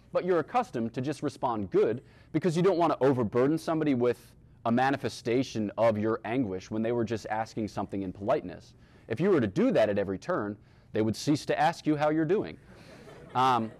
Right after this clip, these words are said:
right, so I think, I think pleasantry-, I'm inclined to think that pleasantries are a different kind of speech act. They're kind of like greetings, right? So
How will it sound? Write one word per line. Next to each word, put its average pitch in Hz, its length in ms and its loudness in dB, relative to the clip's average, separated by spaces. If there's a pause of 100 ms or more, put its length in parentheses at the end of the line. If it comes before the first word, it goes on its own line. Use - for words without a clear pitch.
(160)
right, 160 180 2
so 175 100 2
I 160 60 4
think, 165 260 0
I 139 80 2
think 160 160 2
pleasantry-, 165 560 0
I'm 165 160 2
inclined 160 440 2
to 135 60 0
think 139 200 -2
that - 180 -8
pleasantries 139 560 0
are 117 200 2
a 110 60 0
different 123 240 -2
kind 113 200 -4
of 95 80 -6
speech - 320 -4
act. 73 240 -8 (240)
They're 135 80 2
kind 151 200 0
of 131 60 0
like 110 180 2
greetings, 117 640 0 (140)
right? 117 180 2
So 110 300 0